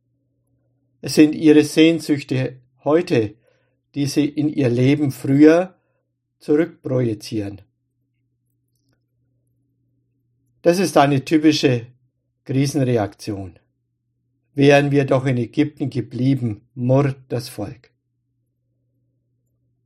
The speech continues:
Es gibt keine Erneuerung, keinen Aufbruch ohne Krisen.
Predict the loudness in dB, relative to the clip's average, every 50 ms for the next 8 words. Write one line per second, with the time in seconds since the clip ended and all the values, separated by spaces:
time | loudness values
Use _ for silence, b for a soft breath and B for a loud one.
0 | _ _ -6 -2 -2 -2 -2 -4 -4 0 2 2 4 4 2 0 0 2 2 4
1 | 4 6 6 4 2 0 -2 -2 -2 -2 -2 -2 -2 -2 -2 -4 -4 -6 -6 -6
2 | -6 -6 -6 -8 -6 -4 -4 -4 -4 -4 -6 -8 -8 -10 -10 -16 -20 -20